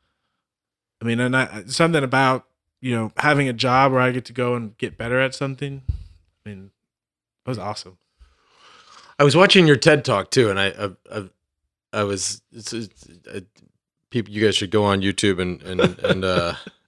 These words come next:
Speaker 2: it, it was, it was, it was good. I was, I was, the audience was, uh,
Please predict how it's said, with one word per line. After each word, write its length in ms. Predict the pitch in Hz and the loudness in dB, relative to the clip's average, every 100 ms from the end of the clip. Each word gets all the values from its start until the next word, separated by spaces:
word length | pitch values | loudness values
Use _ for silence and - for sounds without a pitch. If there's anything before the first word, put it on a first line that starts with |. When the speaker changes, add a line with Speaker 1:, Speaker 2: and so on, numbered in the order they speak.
| - | 2
Speaker 2:
it, 200 | 139 160 | 4 6
it 40 | |
was, 200 | 220 214 | 4 2
it 120 | 214 | 0
was, 240 | 247 269 247 | 2 0 -2
it 140 | 240 | 0
was 180 | 254 226 | 0 4
good. 180 | 233 160 | 6 6
I 60 | |
was, 200 | 139 135 127 | 6 2 2
I 80 | 147 | 4
was, 280 | 143 120 - _ _ _ _ _ _ _ _ _ _ - | 6 4 -4 _ _ _ _ _ _ _ _ _ _ -6
the 180 | 139 - | -4 2
audience 500 | 175 208 190 151 - | 6 6 4 2 2
was, 200 | 127 107 | 2 0
uh, 260 | - 120 | -2 -2